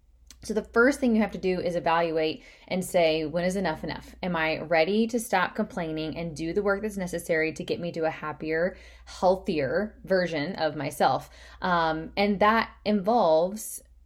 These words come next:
organization and planning, because like I said, you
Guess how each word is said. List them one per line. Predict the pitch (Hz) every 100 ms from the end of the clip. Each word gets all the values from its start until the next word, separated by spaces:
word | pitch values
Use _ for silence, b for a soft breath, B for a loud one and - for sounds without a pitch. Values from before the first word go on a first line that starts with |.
| -
organization | 202 214 214 196 208 214 175 156
and | 165 170
planning, | - 247 233 151
because | 151 190 180
like | 185 180
I | 165
said, | - 285 180 - B B B B -
you | 190 220 226 220 220 214